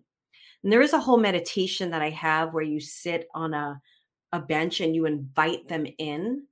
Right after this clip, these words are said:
And you could do that too. You could see yourself sitting on a cloud and inviting them in, and then just see a crowd of people walking towards you.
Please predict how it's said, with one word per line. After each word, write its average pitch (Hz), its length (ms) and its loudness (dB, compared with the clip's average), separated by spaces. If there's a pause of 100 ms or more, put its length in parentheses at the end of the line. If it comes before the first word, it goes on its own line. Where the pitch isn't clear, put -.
(560)
And 185 140 0
you 185 60 -2
could 180 120 -12
do 185 160 -2
that 170 220 0
too. 196 120 -4
You 196 80 -2
could 185 140 -8
see - 140 -6
yourself 196 320 -4
sitting 180 320 -4
on 165 80 -4
a 160 60 -8
cloud 170 380 -6
and 151 140 -4
inviting 170 500 -2
them 165 140 -2
in, 170 300 -2 (280)
and 180 140 0
then 180 340 0
just 202 200 -6
see 233 160 -2
a - 80 -4
crowd 185 580 -2
of 180 140 -8
people 170 400 -4
walking 156 440 -2
towards 160 460 -2
you. 151 260 -2